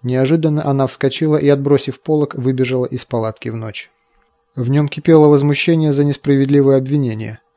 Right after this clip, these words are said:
Минут пять он лежал неподвижно, пока зеленоватый свет чужой луны не напомнил ему, где они находятся. Тогда, пересилив себя, он встал и вылез наружу.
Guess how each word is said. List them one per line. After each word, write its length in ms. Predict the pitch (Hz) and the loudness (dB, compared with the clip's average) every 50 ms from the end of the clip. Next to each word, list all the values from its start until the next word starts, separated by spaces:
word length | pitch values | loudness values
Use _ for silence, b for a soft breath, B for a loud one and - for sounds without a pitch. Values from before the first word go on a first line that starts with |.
| _ _ _ _ _ _ _ - | _ _ _ _ _ _ _ -4
Минут 380 | 127 127 127 127 131 123 - - | -2 0 0 0 -2 -2 -4 -2
пять 260 | - 143 139 131 - | 0 2 2 2 0
он 140 | 131 127 131 | 0 0 0
лежал 260 | 131 123 131 135 131 | 0 2 2 2 2
неподвижно, 760 | 127 127 117 - 127 123 131 147 151 131 113 110 110 113 110 _ _ _ | 0 -2 -2 -2 -2 -2 0 0 0 -2 -2 -6 -10 -12 -14 _ _ _
пока 280 | - 127 - - 151 | -10 -4 0 0 2
зеленоватый 560 | 139 143 147 147 143 147 147 147 143 - 143 143 | 2 4 2 2 2 2 2 0 0 -2 -4 -6
свет 260 | - 143 143 139 139 | -2 -2 -2 -2 -2
чужой 300 | - 143 139 139 143 143 | -2 -2 2 2 4 4
луны 340 | 139 143 143 147 156 151 147 | 4 2 0 0 0 -2 -2
не 120 | 135 135 | -2 -2
напомнил 520 | 139 139 - - 160 156 143 123 113 110 | -2 -4 -4 -4 -4 -4 -2 -4 -6 -6
ему, 260 | 110 110 110 107 104 - _ | -6 -8 -10 -12 -14 -14 _
где 260 | 123 120 117 120 120 | -8 -4 -2 -2 -2
они 160 | 113 117 117 | -2 -2 -4
находятся. 720 | 117 117 113 - - 117 107 110 110 - - - 117 113 _ _ _ _ _ _ _ _ _ _ _ _ _ _ _ | -6 -6 -8 -6 -8 -8 -8 -8 -10 -12 -14 -14 -16 -18 _ _ _ _ _ _ _ _ _ _ _ _ _ _ _
Тогда, 360 | - 127 123 123 123 139 135 131 | -6 -6 -4 -2 0 0 0 0
пересилив 520 | - 143 131 139 135 - 160 156 143 - | 0 0 0 0 0 0 0 -2 -2 -2
себя, 320 | - - 123 113 117 113 | -4 -6 -6 -4 -4 -4
он 100 | 117 120 | -4 -4
встал 400 | 117 - - - 139 135 131 123 - | -6 -8 -6 -4 -2 -2 -2 -4 -6
и 60 | - | -6
вылез 320 | 120 113 117 113 113 - - | -6 -6 -6 -6 -8 -8 -8
наружу. 480 | 117 117 117 107 110 104 107 107 107 | -8 -8 -8 -8 -10 -12 -14 -16 -18